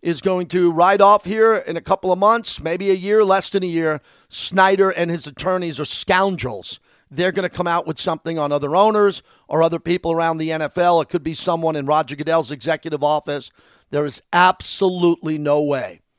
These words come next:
that this guy goes away. No chance in hell that he goes away. So I'm watching a lot of golf as we speak. We got an American at the top of the leaderboard, which I think is a great story,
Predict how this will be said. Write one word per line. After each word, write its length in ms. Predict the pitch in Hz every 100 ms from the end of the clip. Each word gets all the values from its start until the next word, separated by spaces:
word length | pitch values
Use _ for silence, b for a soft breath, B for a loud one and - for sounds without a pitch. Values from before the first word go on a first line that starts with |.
| _ _ _
that 260 | 131 139 -
this 200 | 151 -
guy 300 | 151 135 131
goes 300 | 127 123 113
away. 340 | 107 87 87
No 320 | - 147 185 240
chance 440 | - 226 220 -
in 100 | 190
hell 400 | 165 165 151 - b b b -
that 160 | 151
he 140 | 143 165
goes 320 | 143 139 117
away. 260 | 139 123 98
So 180 | 170
I'm 80 | 160
watching 320 | 190 220 226
a 40 | 214
lot 180 | 196 190
of 80 |
golf 320 | 165 180 190 180
as 180 | 160
we 120 | 156 156
speak. 480 | - 190 185 - _ b b b
We 120 | 190
got 160 | 220 226
an 100 | 208
American 640 | 190 202 226 226 233 247 - _ _ _
at 120 | 175 180
the 100 | 185
top 280 | 208 208
of 60 | 202
the 80 | 180
leaderboard, 600 | 190 214 220 214 226 208
which 180 | 190 180
I 80 |
think 220 | 160 196 185
is 120 | 151
a 40 |
great 300 | 147 190 185
story, 540 | - - 208 233 254